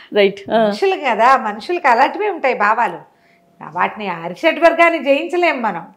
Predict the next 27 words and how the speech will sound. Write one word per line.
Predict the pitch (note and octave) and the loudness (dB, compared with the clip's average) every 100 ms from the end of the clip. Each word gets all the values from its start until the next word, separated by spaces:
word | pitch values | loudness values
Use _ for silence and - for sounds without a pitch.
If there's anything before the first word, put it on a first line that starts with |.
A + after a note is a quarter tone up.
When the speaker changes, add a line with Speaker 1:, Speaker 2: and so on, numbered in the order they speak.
| - | -10
Speaker 1:
అస్సలు. | C#3+ - A#3+ | -10 -6 4
Speaker 2:
రాజుగారు | D#4 F4 F4+ F4+ F4 | 8 8 8 6 6
అసలు | C#4 C4+ G#3 | 6 2 0
జయించలేరు. | G3+ - D#3 D3+ A3 | -4 -6 -14 -10 -4
Speaker 1:
ఆ. | A3 G3+ | -2 0
Speaker 2:
ఏం | A#3 B3+ | 0 2
చేశాడు, | B3+ B3+ A3+ G#3 G#3 G3+ _ _ - | 0 0 -2 -4 -8 -10 _ _ -2
మర్నాడు | A#3+ C4+ D#4+ D4+ | 0 2 0 2
ఒక | C4+ | 2
సే-, | B3+ B3 G#3+ | 0 -2 0
ఖైదీకి | A3+ C4+ E4 C#4+ G#3+ G#3+ G#3 - _ - | 2 2 2 -2 -4 -8 -8 -12 _ -6
ఉరిసి | D4 D4 | -4 -2
ఇది | B3+ A3+ | -2 0
ఉంది, | D#4+ G#3 - _ _ _ _ _ _ - | 0 -2 -10 _ _ _ _ _ _ -4
మెడకోసేయాలి | G#3+ C4+ D4+ C#4 C4+ G#3+ F#3 | 0 2 2 2 4 2 2
వాడిది, | F3+ F3 | -2 -2
ఏమనాలి | G3+ B3+ B3 B3 | 0 0 -2 -2
దాన్ని, | A#3+ A#3 A#3+ A#3+ A#3+ _ _ _ _ - | -4 -4 -8 -10 -12 _ _ _ _ -2
Speaker 1:
ఉరి | C4 | 0
శిక్ష. | - C#4+ - | 0 -2 4
Speaker 2:
తల | B3+ C#4+ | 6 6
ఉత్త-, | D#4+ - | 4 2
తల | B3+ A#3+ C#4+ | 2 6 6
ఉత్తరించటం, | E4+ F4 D#4+ C4 C4+ E3+ - _ G#3 | 6 4 4 2 -4 -4 -10 _ -4
Speaker 1:
ఆ, | G#3 | -2
ఓకే. | F#3+ | 4
Speaker 2:
నరకటమే. | A#3+ C4+ E4+ F4 D4+ | 4 4 4 4 2